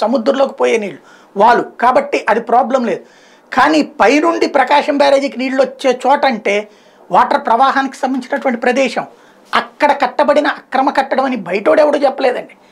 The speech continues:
దేవినేని ఉమామహేశ్వరరావు గారని ఇరిగేషన్ మంత్రి గారే చెప్పారు, ఆయన ఎమ్మెల్యేగా ఉన్నప్పుడు చెప్పారు. ఆ తర్వాత ఇరిగేషన్ మంత్రి అయ్యాక నోటీసులు కూడా ఇచ్చారు. ఆయన నోటీసులు ఇచ్చిన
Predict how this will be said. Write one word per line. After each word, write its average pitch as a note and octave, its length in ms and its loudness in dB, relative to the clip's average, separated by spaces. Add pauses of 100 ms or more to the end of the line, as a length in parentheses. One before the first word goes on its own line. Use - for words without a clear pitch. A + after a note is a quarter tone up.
(400)
దేవినేని B3 460 4
ఉమామహేశ్వరరావు A3+ 680 0
గారని G3+ 260 0 (300)
ఇరిగేషన్ A#3+ 440 0
మంత్రి G#3 260 -2
గారే G#3+ 220 2
చెప్పారు, - 280 -8 (1080)
ఆయన G#3+ 240 4
ఎమ్మెల్యేగా B3+ 440 4
ఉన్నప్పుడు A3+ 360 -4
చెప్పారు. - 300 -6 (500)
ఆ - 100 2 (100)
తర్వాత A#3 300 2
ఇరిగేషన్ A3+ 380 -2
మంత్రి A3 220 -2
అయ్యాక G#3+ 320 0
నోటీసులు G3+ 360 -4
కూడా G#3+ 160 4
ఇచ్చారు. - 280 -6 (1160)
ఆయన C4+ 200 4 (120)
నోటీసులు C4+ 420 0
ఇచ్చిన B3+ 200 -4